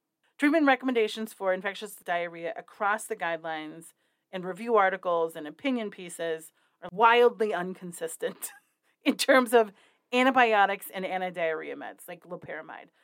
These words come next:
There are people that are advocating for both use of antibiotics and loperamide, and then there are definitely people that are saying no antibiotics, but those same people are not necessarily saying no loperamide.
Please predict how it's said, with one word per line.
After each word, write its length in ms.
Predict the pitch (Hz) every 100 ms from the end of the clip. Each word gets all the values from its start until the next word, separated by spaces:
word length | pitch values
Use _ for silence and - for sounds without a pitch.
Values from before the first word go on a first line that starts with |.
| _
There 160 | 226 247
are 140 | 240
people 320 | 233 302 285 269
that 160 | 202
are 100 | 196
advocating 560 | 202 196 214 226 196 190
for 160 | 190
both 380 | 170 175 165 214 _
use 240 | 214 226
of 100 | 233
antibiotics 880 | 226 233 233 208 180 175 180 - - -
and 360 | 185 185 196 196
loperamide, 680 | 208 180 170 165 160 160 156 _ _ -
and 20 |
then 140 | 196 196
there 180 | 180
are 40 | 180
definitely 360 | 214 214 233
people 240 | 220 208 208
that 140 | 180
are 80 | 175
saying 320 | 170 170 170
no 360 | 185 196 208 214
antibiotics, 920 | 170 160 151 147 143 147 185 185 - _
but 160 | 202 214
those 160 | 208
same 260 | - 220 226
people 200 | 240 196
are 80 | 185
not 220 | 185 175
necessarily 500 | 175 - - 165 170
saying 380 | 180 165 170 170
no 280 | 165 165 165
loperamide. 920 | 160 - 165 151 147 139 107 160